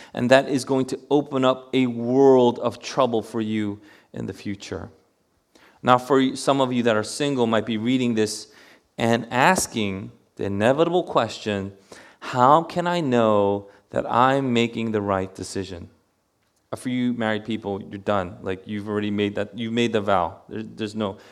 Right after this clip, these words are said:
you're not asking that, right? But for single people, "How can I know I'm making the right decision? Am I doing the will of God?"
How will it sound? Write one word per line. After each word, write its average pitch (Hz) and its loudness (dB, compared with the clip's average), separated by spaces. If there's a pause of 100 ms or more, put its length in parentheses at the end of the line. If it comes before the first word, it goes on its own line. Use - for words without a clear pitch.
you're 113 -4
not 110 2
asking 104 -4
that, 90 -4
right? 104 0 (340)
But 120 -2
for 123 -6
single 165 -2
people, 123 -2 (840)
"How 135 2
can 147 -4
I 143 -2
know 123 2
I'm 113 0
making 113 -2
the 104 -2
right 95 -4 (180)
decision? 98 -6 (800)
Am 147 0
I 160 0
doing 123 -4
the 98 -4
will 101 -4
of 92 -8
God?" 101 -4